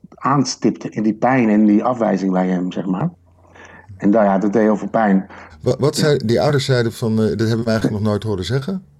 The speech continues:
Speaker 1: Nou, hij, we hebben hem nooit zo zien huilen. Het is altijd een heel jongetje die stoer is. Maar nu was hij echt geraakt. En 's avonds was hij ook weer echt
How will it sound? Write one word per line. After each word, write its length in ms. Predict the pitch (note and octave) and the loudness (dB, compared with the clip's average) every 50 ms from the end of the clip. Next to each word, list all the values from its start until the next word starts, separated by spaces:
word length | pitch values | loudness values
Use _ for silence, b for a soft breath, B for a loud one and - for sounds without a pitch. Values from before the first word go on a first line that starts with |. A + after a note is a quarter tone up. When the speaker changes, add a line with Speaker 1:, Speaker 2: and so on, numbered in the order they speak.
| - - _ | -20 -16 _
Speaker 1:
Nou, 280 | - B2+ B2 C3 B2+ A#2+ | -2 0 2 2 4 4
hij, 180 | B2 B2+ C3+ D3 D3+ | 2 2 2 0 -2
we 60 | - | -2
hebben 240 | A#2 B2+ C#3 D3 D3+ | 0 2 2 4 4
hem 100 | C#3 C#3 | 4 4
nooit 140 | D3+ D3+ C#3+ | 4 4 2
zo 120 | - D3 | 2 0
zien 180 | C3 - C3+ A2+ | 0 2 2 2
huilen. 320 | A2 B2+ E3 E3+ C3 G#2 F#2 | 2 2 2 4 4 2 2
Het 200 | F2 - - - | 0 -4 -6 -8
is 220 | G#2+ A2 G#2 - | -8 -6 -6 -4
altijd 260 | - C3 A#2+ - B2 | -4 -2 0 0 2
een 60 | A#2 A#2 | 2 4
heel 100 | B2 A#2+ | 4 4
jongetje 300 | A#2 B2 B2 A#2+ G#2+ - | 4 4 4 2 0 -2
die 120 | A2+ G#2 | -4 -4
stoer 320 | G2 - - C3+ C3 A#2+ F#2+ | -4 0 2 4 4 4 4
is. 240 | G2+ G2+ - - B B B B B B B B | 2 -2 -6 -12 B B B B B B B B
Maar 120 | B A#2 A#2+ | B 2 4
nu 80 | C3 | 4
was 140 | B2+ B2+ B2+ | 4 4 2
hij 100 | B2+ A#2 | -2 -2
echt 140 | - - - | -4 -4 -2
geraakt. 360 | - A#2 G#2+ A#2+ C3 A#2+ G2 | -2 0 0 2 0 0 -2
En 80 | A#2+ G#2 | -2 -2
's 80 | - | -2
avonds 200 | B2+ B2+ A#2+ G#2+ | -2 -2 -2 -2
was 100 | A2+ A2 | -2 -2
hij 100 | A2 B2 | -2 -2
ook 140 | - B2+ - | -2 -2 -2
weer 140 | B2+ A#2+ - | -2 -4 -4
echt 360 | - - C#3+ - - - - | -4 -4 -4 -4 -6 -12 -18